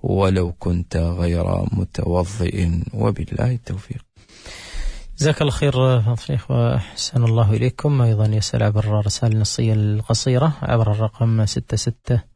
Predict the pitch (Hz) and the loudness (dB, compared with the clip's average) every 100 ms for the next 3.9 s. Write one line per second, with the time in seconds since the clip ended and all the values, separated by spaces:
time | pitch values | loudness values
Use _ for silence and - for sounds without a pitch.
0 | _ _ _ _ _ _ - 120 117 110 | _ _ _ _ _ _ -2 2 4 4
1 | 110 117 101 - - - 120 117 110 135 | 4 2 0 -8 -10 -2 2 2 2 2
2 | 160 _ _ _ _ _ _ 143 120 117 | 0 _ _ _ _ _ _ 0 2 2
3 | 117 135 127 123 120 - 120 120 120 | 0 -2 -4 -2 -2 0 0 0 -2